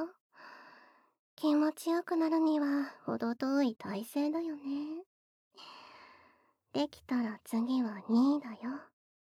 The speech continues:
二の時は、二本の指で、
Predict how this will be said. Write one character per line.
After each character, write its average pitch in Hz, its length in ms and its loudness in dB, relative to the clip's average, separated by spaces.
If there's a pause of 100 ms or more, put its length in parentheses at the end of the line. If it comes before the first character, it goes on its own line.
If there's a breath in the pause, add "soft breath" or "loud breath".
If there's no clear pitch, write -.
(440)
二 320 180 4
の 339 160 0
時 277 460 -4
は、 247 360 -2 (600 loud breath)
二 277 140 6
本 285 300 4
の 202 100 -4 (120)
指 240 300 -8
で、 202 100 -10